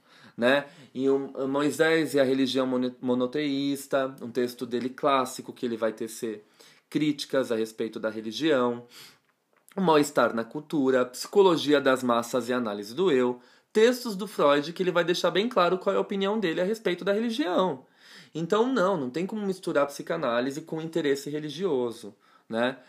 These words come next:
Então, essas questões a gente precisa se atentar. "Ai, mas eu sou psicanalista e eu também gosto muito de atender meus pacientes por uma vertente espiritual."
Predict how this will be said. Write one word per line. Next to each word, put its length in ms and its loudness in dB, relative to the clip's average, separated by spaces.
Então, 380 -2
essas 400 0
questões 580 -4
a 80 -2
gente 240 -6
precisa 380 -8
se 100 -10
atentar. 560 -10
"Ai, 200 6
mas 240 4
eu 100 -2
sou 180 -4
psicanalista 1300 -2
e 80 -2
eu 100 10
também 960 -2
gosto 320 2
muito 260 -4
de 80 0
atender 320 -4
meus 160 -8
pacientes 480 -6
por 160 -4
uma 140 -4
vertente 380 -4
espiritual." 800 -2